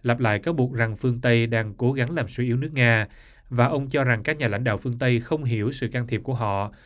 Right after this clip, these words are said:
có thể nguy hiểm tới mức nào vào những gì ông coi là công việc nội bộ của Nga.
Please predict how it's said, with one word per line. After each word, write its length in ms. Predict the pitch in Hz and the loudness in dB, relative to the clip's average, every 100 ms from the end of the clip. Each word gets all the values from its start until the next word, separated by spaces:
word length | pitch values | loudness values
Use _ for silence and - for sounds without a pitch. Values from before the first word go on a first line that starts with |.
| - - | -20 -8
có 100 | - | -4
thể 200 | 196 110 | 0 0
nguy 200 | 127 165 | 0 0
hiểm 240 | 127 104 117 | 0 0 -2
tới 160 | 131 | -2
mức 180 | 135 180 | -2 -2
nào 440 | 139 113 104 92 - - | 2 2 2 -4 -10 -8
vào 260 | 113 113 104 | 0 0 0
những 220 | 98 127 | -4 0
gì 140 | 113 | 0
ông 200 | 131 113 | 0 -4
coi 340 | 113 120 113 110 | 0 2 2 0
là 200 | 104 98 | -2 -2
công 200 | 120 110 | -4 -2
việc 180 | 117 | -4
nội 180 | 120 98 | -4 -4
bộ 240 | 98 98 98 | -2 -4 -4
của 120 | 110 | -6
Nga. 360 | 117 110 101 | 0 2 0